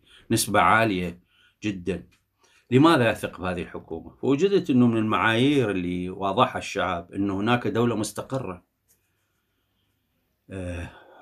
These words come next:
عملة قوية، عملة نقدية قوية،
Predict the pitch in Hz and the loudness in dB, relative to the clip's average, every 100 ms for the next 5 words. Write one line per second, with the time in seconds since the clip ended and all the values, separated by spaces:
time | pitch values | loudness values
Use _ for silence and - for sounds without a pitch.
0 | - 143 139 123 120 110 _ _ _ _ | 0 6 8 8 6 2 _ _ _ _
1 | _ _ _ _ _ _ 104 110 123 98 | _ _ _ _ _ _ -2 2 2 2
2 | 85 _ _ - 107 113 98 95 95 113 | -6 _ _ -8 -4 -2 -4 -6 -2 0
3 | 107 101 98 113 95 87 | 0 0 0 2 0 -4